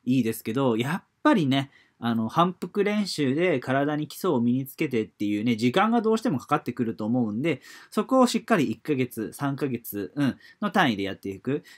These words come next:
で、試合っていうのは、その自分がやってきたものを発表するね、場所なんで、うん、自分がね、それがしっかりできるようになっていれば、大会でもね、結果が変わってくると思います。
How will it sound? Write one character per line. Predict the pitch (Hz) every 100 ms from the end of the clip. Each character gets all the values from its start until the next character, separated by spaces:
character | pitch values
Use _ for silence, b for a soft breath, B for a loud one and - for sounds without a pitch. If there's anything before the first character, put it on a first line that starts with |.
| -
で、 | 202
試 | - 190
合 | 247
っ | 285
て | - 320
い | 349
う | 196
の | 151
は、 | 139
そ | - 160
の |
自 | 127 113
分 | 156 247
が | 269
や | 180
っ | 180
て | 294
き | 285
た | 160
も | 123 127
の | 143 156 151
を |
発 | - 127 -
表 | 208 240
す | 240 240
る | 240
ね、 | 262 B B -
場 | 135
所 | 202
な | 208 254
ん | 113
で、 | 104 110 87 b b -
う |
ん、 | 143 110 - _ -
自 | 131
分 | 180 208
が | 220
ね、 | 226
そ | 180
れ | 170
が | 180
し | 170
っ | 165
か | 214
り | 190
で | 139
き | 139
る | 190
よ | 156
う |
に | 127
な | 160
っ | -
て | 131
い |
れ | 143
ば、 | 143 147
大 | 123 131 160
会 | 190 190
で | 202
も | 107
ね、 | 107
結 | - 113
果 | 123
が | 127
変 | 127
わ | 131
っ | 147
て | 190
く | 196
る | 196
と | 120
思 | 104
い | 95
ま | 90
す。 | 101